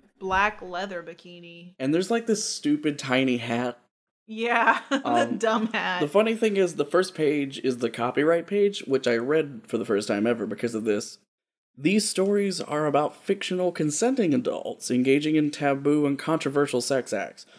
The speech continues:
Speaker 2: Nobody involved in the creation of this ebook, including authors, editors, and models, support immoral or illegal acts in real life. Cover models are not included to, are not intended to illustrate specific people, and the content does not refer to models' actual acts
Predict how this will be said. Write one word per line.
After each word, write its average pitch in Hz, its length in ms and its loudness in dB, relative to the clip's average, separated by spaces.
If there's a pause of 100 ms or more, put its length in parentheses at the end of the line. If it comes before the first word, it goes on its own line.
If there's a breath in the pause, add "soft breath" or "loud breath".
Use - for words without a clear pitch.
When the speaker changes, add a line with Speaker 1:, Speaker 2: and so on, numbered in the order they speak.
(220 loud breath)
Speaker 2:
Nobody 214 320 2
involved 135 560 0
in 131 80 0
the 127 80 -2
creation 104 460 -4
of - 60 -14
this - 200 -10
ebook, 165 400 4
including 135 400 0
authors, 143 400 -2
editors, 127 380 2
and 120 120 0
models, 180 440 2
support 175 440 0
immoral 160 520 2
or 135 100 0
illegal 135 420 2
acts 127 280 -4
in 123 160 -2
real 117 160 -2
life. 143 240 2 (340 loud breath)
Cover 208 320 0
models 131 540 0 (240 loud breath)
are 120 120 0
not 139 400 2
included 151 720 0
to, 143 380 -6
are 131 200 2
not 151 260 2
intended 135 840 -2
to - 160 -8
illustrate 160 480 0
specific 170 400 -2
people, 143 560 0
and 127 200 0
the 123 120 0
content 196 640 -2
does 147 180 2
not 143 240 0
refer 139 300 0
to 135 80 0
models' 135 420 2
actual 127 440 0
acts 147 400 -2